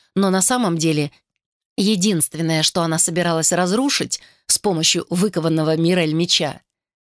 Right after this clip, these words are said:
это барьер в Ноктус. Тогда беженцы смогут вернуться в мир, который называли своим домом.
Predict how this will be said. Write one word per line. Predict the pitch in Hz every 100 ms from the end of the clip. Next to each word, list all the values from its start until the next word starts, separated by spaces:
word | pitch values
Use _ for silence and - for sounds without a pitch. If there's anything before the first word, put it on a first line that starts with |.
| _
это | - - 185
барьер | 170 180 165 185 180
в | 156
Ноктус. | 170 156 - 131 - - _ _ _ _ _ _ _ -
Тогда | 170 151 175
беженцы | 160 214 190 156 - 143 - _ _ -
смогут | - 226 185 185
вернуться | 175 165 185 - 170
в | 165
мир, | 180 202 196
который | - 156 165
называли | 156 151 156 165 160
своим | 160 165 170 175
домом. | 190 202 151 156